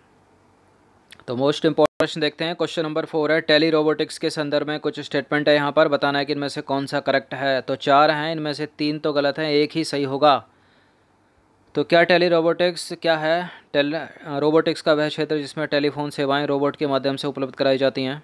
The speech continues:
गलत है। इसके अंतर्गत मोबाइल फ़ोन का निर्माण रोबोट्स के द्वारा कराया जाता है। गलत है। यह रोबोट, रोबोटिक्स का वह क्षेत्र है जिसके अंतर्गत मशीन को एक सक्षम रोबोट में बदला जाता है। ये भी नहीं है।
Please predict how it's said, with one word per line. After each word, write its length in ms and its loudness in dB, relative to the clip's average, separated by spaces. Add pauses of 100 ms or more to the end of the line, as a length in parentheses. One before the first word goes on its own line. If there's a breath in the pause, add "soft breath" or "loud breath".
(140)
गलत 320 -4
है। 140 -6 (840 soft breath)
इसके 240 2
अंतर्गत 360 2
मोबाइल 280 2
फ़ोन 220 -4
का 100 2
निर्माण 320 0
रोबोट्स 480 0
के 120 -2
द्वारा 180 2
कराया 300 0
जाता 280 0
है। 100 0
गलत 260 -2
है। 180 -4 (1300 soft breath)
यह 120 6
रोबोट, 520 6 (280)
रोबोटिक्स 420 0
का 120 2
वह 120 4
क्षेत्र 300 -2
है 60 0
जिसके 220 -4
अंतर्गत 400 -2
मशीन 300 -2
को 100 2
एक 120 0
सक्षम 340 -2
रोबोट 300 0
में 100 -4
बदला 220 0
जाता 220 2
है। 280 -6
ये 80 -2
भी 80 -2
नहीं 160 -2
है। 140 -8